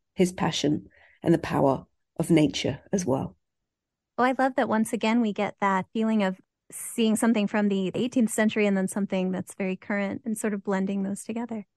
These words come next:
Speaker 2: which everyone can hear this weekend, this brand new piece, and also music of De Falla, Mozart, and Bologne. Sara Ioannidis leads the Santa Fe Pro Musica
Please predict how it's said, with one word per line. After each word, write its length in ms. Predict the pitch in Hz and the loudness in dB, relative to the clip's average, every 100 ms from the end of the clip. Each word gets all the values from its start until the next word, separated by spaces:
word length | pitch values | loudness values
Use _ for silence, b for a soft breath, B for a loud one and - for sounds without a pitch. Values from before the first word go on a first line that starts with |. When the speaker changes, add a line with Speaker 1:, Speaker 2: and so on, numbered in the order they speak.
| _ | _
Speaker 2:
which 340 | - 196 - - | 0 0 0 -2
everyone 400 | 208 196 208 202 | 0 2 2 2
can 160 | 202 214 | 2 0
hear 220 | 196 208 | 2 0
this 240 | 196 196 240 | 0 -2 -2
weekend, 340 | 262 202 190 | -2 -2 0
this 180 | 196 - | -2 -4
brand 360 | - 202 196 196 | -4 -2 2 2
new 140 | 190 | 0
piece, 540 | - 202 190 269 - - | -2 0 0 0 -6 -2
and 460 | 208 202 202 202 - - | 2 2 2 0 -4 0
also 360 | 196 - 208 202 | 0 2 2 4
music 520 | 208 190 202 185 - | 4 2 0 0 -2
of 460 | 190 185 180 175 - - | 0 2 2 -2 -10 -8
De 100 | - | -6
Falla, 560 | 185 196 196 180 175 190 - | 0 2 4 4 2 0 2
Mozart, 460 | 202 185 196 190 | 2 2 0 0
and 220 | - 190 185 | 0 0 2
Bologne. 560 | 185 185 196 208 269 - _ _ _ _ _ - | 0 2 2 4 2 -2 _ _ _ _ _ -16
Sara 560 | - 254 226 226 220 - | 0 4 4 4 0 2
Ioannidis 760 | 247 220 226 254 277 294 - - _ 285 | 4 6 6 6 2 0 -6 -12 _ 0
leads 340 | 269 247 - | 4 2 2
the 160 | 233 220 | 2 2
Santa 280 | - 240 | 2 2
Fe 120 | 302 285 | 2 2
Pro 200 | 294 294 | 4 6
Musica 580 | 311 277 277 247 254 | 4 2 0 2 2